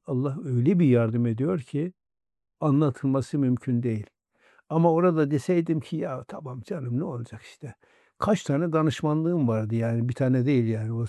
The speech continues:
o, orada, "E ya, buralardan üç beş kuruş geliyor, siz çoluk çocuk idare ediyor." Ya biraz ne olurdu? Allah bizi perişan eder. Dünyamız da biter de ahiretimiz de.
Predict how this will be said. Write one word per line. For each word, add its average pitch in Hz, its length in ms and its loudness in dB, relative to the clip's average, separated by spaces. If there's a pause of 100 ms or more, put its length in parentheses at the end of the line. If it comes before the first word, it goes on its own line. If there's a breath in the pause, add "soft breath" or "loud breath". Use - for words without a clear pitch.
(120)
o, 135 460 -6 (200)
orada, 131 340 -4 (500)
"E 190 60 2
ya, 180 200 0
buralardan 180 580 0
üç - 180 -6
beş 170 160 -4
kuruş 170 280 -6
geliyor, 151 380 -2
siz - 200 -12
çoluk 170 280 -2
çocuk 160 240 -2
idare 170 380 -2
ediyor." 165 240 -4
Ya 202 120 -10
biraz 226 360 -4 (680)
ne 190 60 -2
olurdu? 151 540 2 (880)
Allah 123 400 -2
bizi 147 360 -4 (1400)
perişan 117 500 -2
eder. 110 280 -8 (100)
Dünyamız 151 500 6
da 123 140 2
biter 156 320 -4
de 139 60 -4
ahiretimiz 123 680 -12
de. - 40 -20